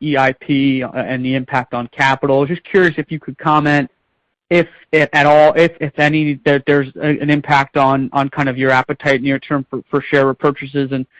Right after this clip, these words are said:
is it fair to think that either way, you know, coming into tax season here when the balance sheet's typically, you know, a bit more levered,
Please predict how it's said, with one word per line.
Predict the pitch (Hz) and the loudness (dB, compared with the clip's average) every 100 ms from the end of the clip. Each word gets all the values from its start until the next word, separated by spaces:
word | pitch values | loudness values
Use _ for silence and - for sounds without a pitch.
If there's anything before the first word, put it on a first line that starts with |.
| - | -4
is | 156 160 | -2 0
it | - | 0
fair | 202 190 | 2 4
to | 165 | 2
think | - 165 147 | 0 -2 2
that | 139 | 0
either | 165 160 156 | 0 2 2
way, | 139 135 131 131 - | 4 2 2 -2 -6
you | 170 | -6
know, | 131 | -4
coming | - 151 147 | -2 -2 -2
into | 131 | -4
tax | - 151 143 - | -2 -2 -2 -2
season | 139 139 | -4 -4
here | 131 135 135 | -2 0 0
when | 131 | -2
the | 123 | -2
balance | 135 135 135 | 0 0 -2
sheet's | - - | -8 -12
typically, | 143 - - 131 127 | -12 -10 -4 -2 -2
you | 123 | -4
know, | 131 123 | -4 -4
a | |
bit | 113 - | -4 -6
more | 135 120 | -6 -2
levered, | 131 131 127 120 | -2 0 -2 -4